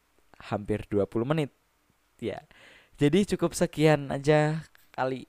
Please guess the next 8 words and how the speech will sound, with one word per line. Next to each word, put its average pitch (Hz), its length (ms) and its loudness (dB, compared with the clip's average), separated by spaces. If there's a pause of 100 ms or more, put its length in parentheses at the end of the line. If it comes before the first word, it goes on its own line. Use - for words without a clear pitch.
(120)
episode 127 560 -4
kali 117 320 -4
ini. 131 400 -12 (480)
Gua 120 160 2
ngebahas 101 400 -6
tentang 98 240 -12
J 104 160 -12
K - 20 -6